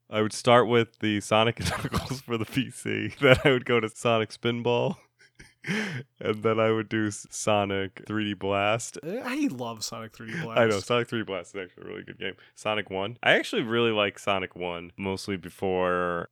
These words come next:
Speaker 1: uh, Marble Zone.
Speaker 2: Yeah,
Speaker 1: I'm a,
Speaker 2: great
Speaker 1: I'm a
Speaker 2: zone.
Speaker 1: big fan of Marble Zone, which is the, the second level where there is marble and lava.
Speaker 2: The two best things in life.
Speaker 1: <laughs> Annoying little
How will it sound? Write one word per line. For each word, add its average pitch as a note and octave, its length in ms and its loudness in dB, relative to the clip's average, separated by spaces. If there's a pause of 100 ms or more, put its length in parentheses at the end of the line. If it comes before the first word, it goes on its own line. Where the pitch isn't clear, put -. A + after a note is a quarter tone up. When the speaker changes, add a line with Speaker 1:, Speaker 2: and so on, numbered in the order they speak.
Speaker 1:
uh, F#2 240 2
Marble F#2 400 0
Zone. D3 340 -2
Speaker 2:
Yeah, E4+ 420 2
Speaker 1:
I'm G#2 220 2
a, A2 60 0
Speaker 2:
great - 160 -4
Speaker 1:
I'm G#2+ 100 0
a A2 40 0
Speaker 2:
zone. G2+ 180 0
Speaker 1:
big A#2+ 80 -8
fan G2 220 0
of F#2 60 -4
Marble F2 360 -4
Zone, E2+ 400 -8
which F2+ 160 -12
is E2+ 160 -10
the, E2+ 280 -10 (140)
the F#2 80 -12
second - 400 -12
level F2+ 420 -12
where E2+ 420 -8
there F2 220 -4
is E2+ 380 -10
marble E2+ 500 -6
and F#2 160 -6
lava. E2+ 340 -2 (100)
Speaker 2:
The - 80 -14
two - 180 -4
best C3+ 240 -4
things D#3 220 -4
in A2+ 140 -10
life. G#2+ 300 -6 (120)
Speaker 1:
<laughs> - 80 -20
Annoying F#2 680 -6
little F2+ 400 -4